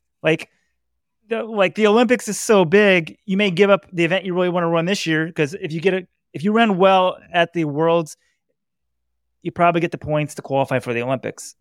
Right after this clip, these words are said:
It's just, it's such a sort of catch twenty-two situation. But before we got sidetracked, we're trying to talk about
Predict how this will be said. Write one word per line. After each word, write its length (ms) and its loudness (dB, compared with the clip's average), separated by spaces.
It's 140 -16
just, 380 -6
it's 120 -18
such 200 2
a 40 0
sort 220 0
of 60 -2
catch 320 -2
twenty-two 460 -6
situation. 720 -10
But 300 0
before 200 4
we 100 6
got 140 4
sidetracked, 480 0
we're 100 -10
trying 340 0
to 120 -12
talk 280 -4
about 320 -4